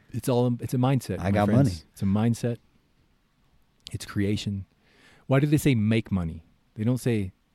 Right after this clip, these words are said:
Speaker 1: find money or, you can say get money, but it's really make money because you make, you create. And you create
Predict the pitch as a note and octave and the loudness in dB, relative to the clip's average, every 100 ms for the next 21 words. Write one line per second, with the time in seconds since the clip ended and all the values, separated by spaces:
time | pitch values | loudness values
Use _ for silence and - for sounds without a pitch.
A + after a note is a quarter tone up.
0 | _ _ _ _ _ - A2+ G#2+ A2 F#2+ | _ _ _ _ _ -8 -2 0 2 0
1 | F2 F2 E2+ E2+ D#2+ F2 _ _ _ _ | -2 -6 -8 -10 -12 -16 _ _ _ _
2 | _ _ _ _ G#2 F#2+ - - - C3 | _ _ _ _ -20 -20 -20 -20 -10 -8
3 | C3 B2+ A2+ F#2+ G2+ G2 F#2 F#2 A2+ A#2 | -6 -4 -4 -2 -4 -2 -4 0 0 2
4 | D3 G#2 F#2+ G2+ G#2 G#2 F#2 D#2+ D#2 - | 2 2 0 0 0 -2 -6 -8 -10 -18
5 | _ _ - A2+ G2+ A2 G#2 A2 - F#2 | _ _ -8 -6 -4 -4 -4 -6 -10 -16
6 | - G#2 G2 F2 - - _ _ _ _ | -14 -12 -12 -12 -16 -20 _ _ _ _
7 | _ _ _ _ _ F#2+ F2+ - G#2 G#2 | _ _ _ _ _ -14 -12 -8 -6 -6
8 | A#2 - | -8 -20